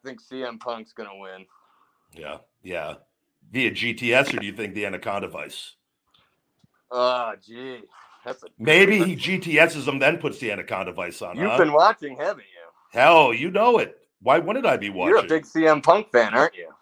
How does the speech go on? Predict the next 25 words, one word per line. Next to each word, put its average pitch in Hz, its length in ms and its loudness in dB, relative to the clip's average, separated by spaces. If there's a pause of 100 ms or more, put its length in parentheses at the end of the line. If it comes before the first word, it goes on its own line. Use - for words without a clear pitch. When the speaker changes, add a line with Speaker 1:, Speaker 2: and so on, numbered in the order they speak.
Speaker 2:
I'm 123 160 0
a 120 60 -4
big 110 260 -4
A 107 100 0
E 92 160 -6
W 113 360 -4
fan. - 140 -18 (340)
Speaker 1:
You're 127 240 0
a 101 80 -4
C 127 240 -6
M 107 120 -6
Punk 98 320 -10
fan. 90 360 -14
Admit 107 280 -12
it. 85 180 -16 (1000)
Speaker 2:
I 95 80 -2
am 76 120 -6
not. - 380 0 (3750)
Speaker 1:
Why 113 160 -4
don't 120 160 -8
you 104 80 -12
like 110 180 -8
C 117 200 -12
M 110 160 -10
Punk? 113 240 -10